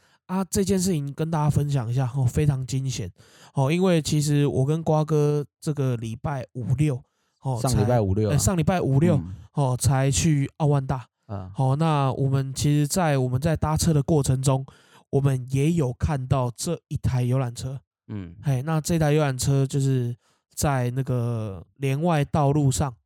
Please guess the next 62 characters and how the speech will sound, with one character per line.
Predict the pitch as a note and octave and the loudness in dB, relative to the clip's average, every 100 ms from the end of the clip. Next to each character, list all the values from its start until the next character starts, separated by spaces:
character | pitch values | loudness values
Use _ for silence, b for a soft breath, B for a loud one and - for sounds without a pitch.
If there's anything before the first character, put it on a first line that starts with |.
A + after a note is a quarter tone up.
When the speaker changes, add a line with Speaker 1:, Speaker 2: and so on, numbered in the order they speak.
| _ | _
Speaker 1:
哦， | B2+ - _ | -14 -14 _
我 | F#3 | 0
坦 | G#3 E3+ | 0 2
白 | D#3 | 0
讲 | D#3+ D3 | 0 -2
哦， | C3 C3+ - _ _ _ _ _ | -2 -6 -8 _ _ _ _ _
路 | G3 F3+ | 0 2
况 | F3+ D#3 | 0 0
真 | E3 D#3 | -2 0
的 | |
没 | C#3 | 2
有 | C3+ | 0
很 | C3 | 0
差。 | A2 B2 A#2 A#2 _ _ _ _ _ | -2 -6 -6 -12 _ _ _ _ _
Speaker 2:
对， | - A#2+ | -2 0
路 | D#3 | 2
况 | F3+ - B2 | 2 2 4
不 | F3+ | 4
差 | F3 D#3+ | 6 8
啦， | |
Speaker 1:
哎， | |
路 | E3 | 8
是 | |
很 | D3 A2+ | 6 4
好 | B2+ | 2
的。 | A2+ | 0
Speaker 2:
因 | - | -2
为 | |
真 | B2 E3+ | -2 -2
的 | D3+ | -2
是 | F3 D#3 | -4 -6
路 | E3 D3 | -8 -10
都 | - C3 | -6 -6
是 | C#3 | -6
很 | - - | -16 -20
好 | |
的， | G2+ | -12
Speaker 1:
对， | G#2 | -4
那 | D#3 | -2
但 | C3+ E3 | 0 -2
是 | D3+ D#3+ C#3 B2+ | -2 -2 -2 -2
Speaker 2:
也 | B2+ | -6
不 | |
知 | |
道 | |
在 | C3 | -14
做 | - | -20
工 | A#2+ | -20
程 | A#2+ G2+ | -14 -14
什 | F#2 | -12
么 | E2 | -14
的 | D#2 | -12
啊。 | F2+ - _ | -12 -16 _
Speaker 1:
嘿， | C3+ A2+ | -4 -2
对， | C3+ A#2+ - _ | -2 -6 -8 _
那 | C#3+ C3+ | -4 -2
他 | B2+ C#3 C#3 C3 - | 0 0 0 -4 -6
翻 | - C3 | -6 -4
车 | C3+ B2 A#2+ | -2 -2 -4
了。 | B2 A#2+ _ _ _ _ _ | -8 -14 _ _ _ _ _
Speaker 2:
对。 | - | -14
Speaker 1:
嘿， | - | -10